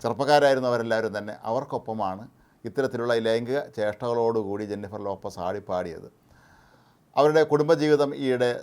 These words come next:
തകരാറിലായിരുന്നു. ഭർത്താവായിരുന്ന ബെൻ അഫ്ലേക്കുമായി കഴിഞ്ഞ വർഷമാണ് അവർ വിവാഹമോചനം നടത്തിയത്. രണ്ടായിരത്തി ഇരുപത്തിരണ്ടിലാണ് ദീർഘകാലത്തെ ഇടവേളയ്ക്ക് ശേഷം അവരുടെ പ്രണയം വീണ്ടും ആരംഭിക്കുകയും വിവാഹം കഴിക്കുകയും ചെയ്തത്. പക്ഷേ കഴിഞ്ഞ വർഷം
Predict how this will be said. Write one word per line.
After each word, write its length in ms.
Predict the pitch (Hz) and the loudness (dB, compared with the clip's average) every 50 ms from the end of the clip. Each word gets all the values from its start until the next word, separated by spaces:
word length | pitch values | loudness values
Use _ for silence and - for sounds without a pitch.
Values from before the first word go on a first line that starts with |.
| - - | -10 -6
തകരാറിലായിരുന്നു. 800 | 113 104 107 107 113 117 117 117 113 113 113 117 113 113 120 135 147 - _ _ _ _ - | -2 0 2 2 2 2 2 2 2 2 2 2 0 -2 -4 -8 -10 -12 _ _ _ _ 0
ഭർത്താവായിരുന്ന 460 | 165 165 202 202 202 202 196 190 185 | 4 8 8 10 10 10 8 6 4
ബെൻ 200 | 170 175 180 180 | 6 6 6 6
അഫ്ലേക്കുമായി 500 | 170 156 165 180 175 - 156 160 156 147 | 4 6 8 6 6 6 6 4 2 2
കഴിഞ്ഞ 220 | 147 139 143 147 | 4 2 0 0
വർഷമാണ് 440 | 151 143 127 - 131 123 123 123 123 | 0 -2 -2 -2 -2 -2 -2 -2 -2
അവർ 200 | 120 113 113 113 | -2 -2 -2 -4
വിവാഹമോചനം 680 | 110 107 110 113 117 113 113 107 107 107 101 104 101 - - | -2 -2 -2 -2 -2 -2 -2 -2 -2 -4 -4 -8 -10 -12 -12
നടത്തിയത്. 420 | - 92 92 - - 87 80 80 - - _ _ - - - - - | -12 -12 -12 -12 -12 -14 -16 -16 -18 -20 _ _ -20 -20 -20 -16 -4
രണ്ടായിരത്തി 260 | 110 117 127 127 127 | 2 4 4 4 2
ഇരുപത്തിരണ്ടിലാണ് 800 | 131 131 143 147 143 139 147 143 139 135 135 123 127 135 139 139 139 - - _ _ _ _ _ _ _ _ _ _ _ _ _ - | 2 2 2 2 2 0 -2 0 2 4 4 6 6 4 2 -2 -6 -10 -16 _ _ _ _ _ _ _ _ _ _ _ _ _ 2
ദീർഘകാലത്തെ 580 | 135 143 147 143 165 165 165 156 156 151 160 147 139 | 4 4 6 6 6 6 6 6 6 4 2 4 4
ഇടവേളയ്ക്ക് 380 | 139 143 147 147 147 147 139 | 6 6 6 4 4 2 0
ശേഷം 320 | - - 151 156 151 151 139 | 0 2 2 2 2 2 0
അവരുടെ 200 | 135 131 127 123 | 0 0 0 -2
പ്രണയം 300 | 117 117 123 123 120 117 | -2 -4 -4 -4 -2 -2
വീണ്ടും 300 | 123 127 127 131 127 123 | -2 -2 0 2 2 2
ആരംഭിക്കുകയും 440 | 123 120 117 120 113 117 123 127 123 | 2 0 -2 -4 -6 -6 -6 -6 -2
വിവാഹം 180 | 117 117 117 113 | -2 0 0 0
കഴിക്കുകയും 300 | 113 107 101 110 110 101 | -2 -4 -4 -6 -8 -8
ചെയ്തത്. 220 | 104 101 98 95 98 101 | -8 -8 -10 -10 -10 -12
പക്ഷേ 160 | 98 - 127 - - | -12 -12 -12 -10 -6
കഴിഞ്ഞ 200 | 120 117 117 127 | -6 -4 -4 -4
വർഷം 300 | 139 127 117 - - 135 | -4 -6 -6 -6 -8 -12